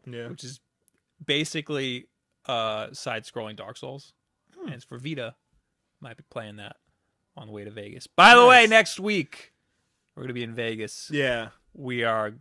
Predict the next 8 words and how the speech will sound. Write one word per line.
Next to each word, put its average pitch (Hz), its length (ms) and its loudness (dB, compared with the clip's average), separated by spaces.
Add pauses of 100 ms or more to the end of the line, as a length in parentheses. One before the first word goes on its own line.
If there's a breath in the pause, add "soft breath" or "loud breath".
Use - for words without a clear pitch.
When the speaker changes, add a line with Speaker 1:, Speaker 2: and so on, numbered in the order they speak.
Speaker 2:
Wednesday. 143 800 0 (300)
This 139 240 -8
is 135 100 -8
still 147 300 -4
going 143 240 -2
to 135 80 -2
happen. 135 440 -2
Speaker 1:
Yeah. 117 360 -6